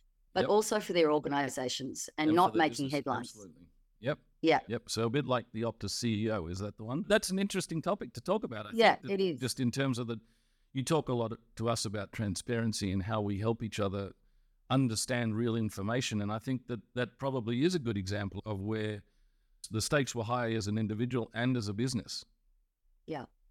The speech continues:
Speaker 1: for sure. Absolutely. It's about knowing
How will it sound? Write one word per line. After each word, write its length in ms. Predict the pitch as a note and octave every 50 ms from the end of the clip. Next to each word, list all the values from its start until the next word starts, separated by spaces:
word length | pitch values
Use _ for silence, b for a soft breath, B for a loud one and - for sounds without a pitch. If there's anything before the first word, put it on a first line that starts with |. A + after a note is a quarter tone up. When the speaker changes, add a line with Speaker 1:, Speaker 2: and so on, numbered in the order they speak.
| _ _ _
Speaker 1:
for 140 | - F#3 F3
sure. 400 | E3+ - F3 D#3 C3+ B2+ B2 - -
Absolutely. 560 | - E3+ E3 - - D3+ D3 D3+ B2+ C3 B2+ -
It's 180 | A#3 A3+ -
about 420 | B3 G3+ A3+ B3 B3 C#4 D4 - -
knowing 680 | G3+ G3 F#3 F#3 G3 G3+ G3 F3 D#3 D3+ F3+ A3 A#3+